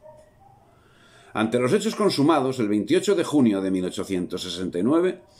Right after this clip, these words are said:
ocupaba la capitanía general Antonio Fernández Caballero de Rodas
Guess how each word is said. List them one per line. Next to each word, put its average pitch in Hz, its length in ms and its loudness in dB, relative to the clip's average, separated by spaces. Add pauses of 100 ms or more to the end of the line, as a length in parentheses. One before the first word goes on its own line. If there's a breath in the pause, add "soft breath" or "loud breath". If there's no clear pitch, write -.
(280 loud breath)
ocupaba 196 540 2
la 185 120 0
capitanía 127 540 0
general 117 460 -2
Antonio 110 440 0
Fernández 104 460 -4
Caballero 85 520 -2
de 80 80 -4
Rodas 110 480 -2